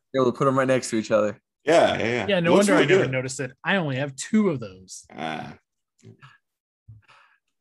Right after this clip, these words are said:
Speaker 1: Oh.
Speaker 2: Speaking of having the originals, there's a lot of ads for other Mirage projects at this time in these, uh, issues. You know, we've had Usagi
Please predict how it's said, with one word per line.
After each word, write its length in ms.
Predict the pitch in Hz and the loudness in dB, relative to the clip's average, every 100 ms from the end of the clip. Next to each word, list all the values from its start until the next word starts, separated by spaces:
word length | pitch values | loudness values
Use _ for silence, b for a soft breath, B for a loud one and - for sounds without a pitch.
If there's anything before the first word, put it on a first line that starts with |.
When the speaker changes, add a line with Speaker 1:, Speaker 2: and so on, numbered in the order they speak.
| - | -16
Speaker 1:
Oh. 60 | 95 | -10
Speaker 2:
Speaking 240 | 113 139 | -4 0
of 120 | 131 107 | 0 0
having 220 | 120 110 | -2 -2
the 100 | 101 | -4
originals, 680 | 98 92 92 90 90 - _ _ _ - | -4 -4 -8 -12 -14 -20 _ _ _ -6
there's 100 | 110 | -2
a 40 | |
lot 140 | 117 | 2
of 80 | 107 | 2
ads 360 | 87 92 95 - | 2 0 -2 -4
for 140 | 85 | -8
other 140 | 78 85 | -8 -8
Mirage 400 | 85 85 82 - | -6 -4 -6 -6
projects 420 | 92 82 85 85 | -6 -4 -6 -10
at 100 | 78 | -12
this 140 | - - | -12 -8
time 300 | 90 78 76 | -6 -4 -4
in 80 | 73 | -4
these, 360 | 73 78 - - | -6 -8 -10 -8
uh, 320 | 71 65 64 | -6 -6 -6
issues. 540 | 67 69 69 71 - - b b b | -8 -8 -10 -10 -12 -14 b b b
You 80 | 90 | -2
know, 60 | |
we've 80 | 90 | 0
had 300 | 98 85 - | -2 -4 -8
Usagi 360 | 90 92 127 | -8 -2 0